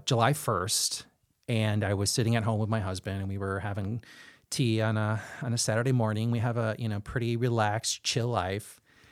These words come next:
And the conversation came up about me running for office. <clears throat> And, um, I was reluctant because, like, I, you know, we're laying on,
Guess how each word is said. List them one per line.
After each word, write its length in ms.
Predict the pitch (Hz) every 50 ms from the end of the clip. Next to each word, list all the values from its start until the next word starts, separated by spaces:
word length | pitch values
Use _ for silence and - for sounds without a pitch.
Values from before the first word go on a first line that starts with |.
| - - - _ _ _ _ _
And 400 | - 139 123 120 113 113 110 110
the 120 | 101 - 131
conversation 640 | - 139 131 143 156 170 - - 123 110 - -
came 200 | - - 110 101
up 140 | 98 98 -
about 260 | 113 98 107 104 101
me 140 | 98 107 107
running 380 | 107 98 104 98 95 98 98 107
for 220 | - - 123 -
office. 800 | - 127 151 196 202 - - 104 90 90 - - - - - - _ _ _ _ -
<clears throat> 80 | 160 190 165 147 113 - - - _ _ -
And, 500 | 127 123 117 117 113 113 110 107 104 - _ _ _ _ _ _ _ _ _ _ _ _ _ _
um, 560 | - 117 110 107 107 107 101 101 101 101 - _ - - _ _ _ _ _ _ _ _ _ _ -
I 80 | 165
was 160 | 156 175 170
reluctant 480 | 180 185 190 190 185 196 - - 269 247
because, 320 | - 254 - - 190 151
like, 200 | 147 - - 156
I, 100 | - 147 135 -
you 80 | - 190
know, 100 | 165 135
we're 140 | 117 117 143
laying 440 | 156 175 196 190 196 202 196 180 170
on, 220 | 156 135 139 151